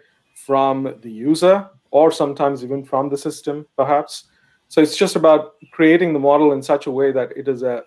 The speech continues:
replicable digital twin of the whole contract in itself, and in its elemental form represent all the contractual truth and legal enforceability of, um,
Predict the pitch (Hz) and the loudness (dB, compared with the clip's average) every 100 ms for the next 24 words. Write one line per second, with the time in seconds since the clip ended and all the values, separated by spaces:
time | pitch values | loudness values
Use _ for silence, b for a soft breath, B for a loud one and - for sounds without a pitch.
0 | - 151 170 156 139 127 117 127 - 131 | -2 -2 -2 -4 -4 -4 -8 -12 -12 -12
1 | 120 - 151 143 127 123 127 123 _ _ | -10 -2 -2 -2 -8 -6 -4 -4 _ _
2 | _ - 120 143 135 120 147 127 131 120 | _ -8 -4 0 0 0 -2 0 -2 -4
3 | 127 120 - 180 135 135 _ _ _ _ | -6 -10 -2 0 0 -2 _ _ _ _
4 | _ - 147 151 147 160 170 165 165 - | _ -4 0 0 0 2 4 4 2 -12
5 | - - 143 160 165 160 147 - 143 131 | -14 -4 2 2 2 0 -4 2 0 0
6 | 131 139 143 139 135 - 143 143 139 139 | -4 -2 -2 -2 -6 -4 0 0 0 -4
7 | 131 135 127 - 131 127 - 202 143 131 | -6 -4 -6 -6 -12 -12 -8 -4 -4 -4
8 | _ _ _ _ - 131 143 160 156 143 | _ _ _ _ -6 -4 4 6 6 4
9 | 139 147 139 143 131 127 123 135 120 113 | 2 2 2 0 -4 -4 -6 -8 -8 -10
10 | _ _ _ - 117 120 117 - _ _ | _ _ _ -6 0 0 -2 -10 _ _
11 | - 113 113 113 113 | -6 -4 -4 -6 -10